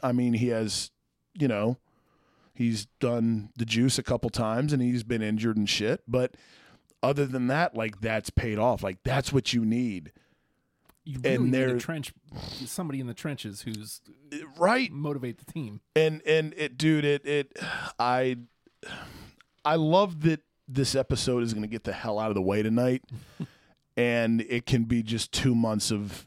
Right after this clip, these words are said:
Speaker 1: just methamphetamine draft, because it's, it's gonna be, it's probably gonna be a shit show, man.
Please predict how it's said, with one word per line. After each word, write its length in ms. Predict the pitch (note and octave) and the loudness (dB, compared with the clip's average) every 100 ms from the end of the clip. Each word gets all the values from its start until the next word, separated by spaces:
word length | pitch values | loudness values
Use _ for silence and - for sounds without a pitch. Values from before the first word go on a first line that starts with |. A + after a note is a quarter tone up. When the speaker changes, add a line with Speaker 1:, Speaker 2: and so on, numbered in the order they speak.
| G#2+ | -6
Speaker 1:
just 280 | A2 G#2 - _ _ - | -4 -2 -6 _ _ -2
methamphetamine 1000 | A#2 A#2+ A#2 B2 A2 - A#2+ A2 G#2+ F#2+ | 0 2 0 0 0 0 0 2 0 0
draft, 500 | F#2+ G2 F2+ - - _ _ _ _ _ _ - | -2 -4 -6 -10 -20 _ _ _ _ _ _ -2
because 440 | B2 - C3 A#2 | 0 2 2 2
it's, 180 | A#2+ - | -2 0
it's 220 | A#2+ A2+ - | -2 -2 0
gonna 240 | C3+ C3 | 2 2
be, 560 | A2+ B2 A#2+ A2 G#2 G2 - - - _ _ _ _ _ _ - | 0 0 2 2 0 -4 -12 -20 -20 _ _ _ _ _ _ 2
it's 160 | D#3 | 2
probably 380 | - F3 F3+ E3 | 4 4 4 4
gonna 120 | C#3+ | 2
be 140 | B2 G#2 | 2 0
a 40 | |
shit 260 | - G#2 - | 2 0 0
show, 240 | - F2 | -2 -2
man. 400 | E2 F2 E2+ D#2+ | -2 -6 -6 -8